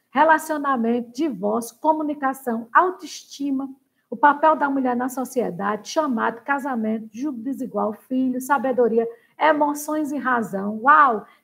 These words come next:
Que bênção, gente! Obrigada mesmo! E a pergunta: qual a diferença entre chamado e propósito? Então, é assim: o chamado é aquilo que Deus criou você,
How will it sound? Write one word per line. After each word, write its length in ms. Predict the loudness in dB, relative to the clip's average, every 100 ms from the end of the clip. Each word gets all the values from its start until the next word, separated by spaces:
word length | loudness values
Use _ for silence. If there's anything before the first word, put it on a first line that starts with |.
| _
Que 100 | 0
bênção, 540 | 4 4 4 0 -2
gente! 280 | -2 -4 -4
Obrigada 720 | -4 -4 0 0 0 2 4
mesmo! 680 | 4 4 4 2 -2 -6 -10 _ _ _ _ _ _ _ _ _ _ _ _ -4
E 400 | 0 4 4 4 4
a 120 | 2
pergunta: 800 | 2 0 0 -2 -2 -4 -6 -14 _ _ _
qual 180 | 4 4
a 40 | 6
diferença 800 | 2 2 2 2 2 -2 -4 -8
entre 240 | -8 -10
chamado 640 | -8 -6 -4 -2 0 0 -2
e 40 |
propósito? 920 | -2 0 0 -2 -2 -4 -8 -12 -16 -20 _ _ _ _ _ -4
Então, 360 | 0 2 2
é 120 | 2 2
assim: 480 | 0 -4 -8 -10 -16 _ _ _
o 80 | -6
chamado 960 | 2 4 6 6 6 4 2 0 -2 _ _
é 80 | 4
aquilo 340 | 4 2 -4
que 140 | -4 -4
Deus 380 | 4 6 4 -2
criou 360 | -2 2 4
você, 640 | 4 -2 -2 -8 -8 -10